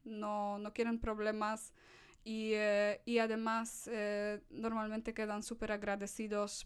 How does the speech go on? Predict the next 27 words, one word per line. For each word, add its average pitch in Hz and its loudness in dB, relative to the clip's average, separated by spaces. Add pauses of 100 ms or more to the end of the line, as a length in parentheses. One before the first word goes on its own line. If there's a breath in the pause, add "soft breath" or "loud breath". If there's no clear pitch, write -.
por, 202 0
por 208 0
el 202 -4
trabajo 196 0 (440 loud breath)
que 208 0
hacemos 226 0
los 220 -4
guías 214 -2
aquí 196 -6
y, 190 -6
bueno, 202 -2
en 226 -4
general, 269 2
¿qué 254 -2
te 226 -4
digo? 190 -10
Que 285 0
son 415 6
un 269 8
amor, 190 0
tanto 262 0
los 233 -2
españoles 214 -4
como 190 -6
los 190 -6
latinoamericanos 190 -4
y, - -12